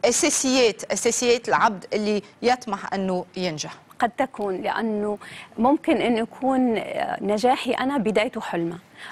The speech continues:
Speaker 2: ممكن أن يكون نجاحي أنا هدف واضح ومحدد.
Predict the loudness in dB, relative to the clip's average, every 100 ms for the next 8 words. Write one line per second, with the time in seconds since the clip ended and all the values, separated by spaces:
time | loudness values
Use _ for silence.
0 | -6 2 4 4 4 0 2 2 0 0
1 | 2 2 2 2 4 2 0 -2 0 0
2 | -2 -6 -20 -12 -2 0 2 0 -2 0
3 | 4 4 2 -2 -8 -8 -2 2 2 0
4 | -4 0 -2 -2 -6